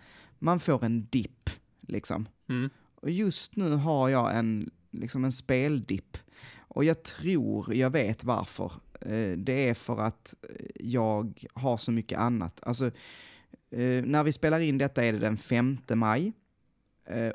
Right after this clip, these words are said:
Speaker 1: om en vecka släpps Zelda. Och jag insåg att nej, jag kommer inte kunna köpa det. För att om två veckor så ska min uppsats vara färdig.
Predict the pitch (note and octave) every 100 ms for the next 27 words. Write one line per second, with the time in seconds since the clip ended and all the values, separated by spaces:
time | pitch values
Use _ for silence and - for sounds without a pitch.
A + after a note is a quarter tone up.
0 | - D3+ C#3+ - C#3 C3+ B2 D#3+ - -
1 | A#2+ A#2 - C3 A2 - - - - C3+
2 | A2 G2 G#2 D3 - - - - _ _
3 | C#3 C3 - - - - C3+ C3 C#3 C#3
4 | - A2+ A2+ A2+ - D3+ B2 G#2+ - _
5 | - F3 B2 G#2+ A2+ A2 - C3+ B2+ -
6 | G2+ G2+ G2+ _ _ _ _ _ _ _
7 | _ - C3+ B2+ G#2+ G2 - A#2 A#2+ B2+
8 | G#2 G2 - - - - - - C3+ B2
9 | A#2+ - - - B2+ A#2+ - - G3 F#3+
10 | C3+ C#3 - A2 A2+ D3 - - - -
11 | C3+ - B2+ A#2 A#2 A#2 G#2 G#2 - D#3+
12 | - - G2 - - A2 A#2 C3 D3 C3+
13 | F2+ G2